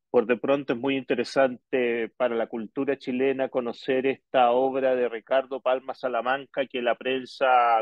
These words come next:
cuyo nombre en la prensa aparece por otras razones,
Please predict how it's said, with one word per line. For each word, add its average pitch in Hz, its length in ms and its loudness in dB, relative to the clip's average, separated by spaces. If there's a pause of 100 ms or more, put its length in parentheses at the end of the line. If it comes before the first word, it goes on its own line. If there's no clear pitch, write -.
(140)
cuyo 139 260 2
nombre 156 380 2
en 143 80 2
la 139 100 6
prensa 151 360 -2
aparece 139 340 -4
por 139 180 -8
otras 143 280 0
razones, 160 580 -4